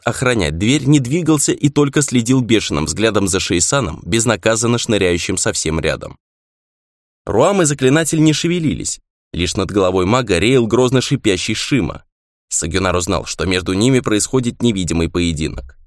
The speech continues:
Еще один укол, прыжок в сторону. Огромная рука пронеслась над головой увернувшегося одержимого и врезалась в стену. Посыпались щепки и мелкие обломки камня.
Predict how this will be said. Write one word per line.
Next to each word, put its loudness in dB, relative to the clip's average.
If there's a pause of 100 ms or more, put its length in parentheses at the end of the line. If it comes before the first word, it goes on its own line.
(580)
Еще -2
один 0
укол, 0 (140)
прыжок 0
в -8
сторону. 0 (240)
Огромная 4
рука 2
пронеслась 2
над 2
головой 4
увернувшегося 2
одержимого 2
и 2
врезалась 2
в -6
стену. -4 (280)
Посыпались -2
щепки -2
и 0
мелкие 4
обломки -2
камня. -4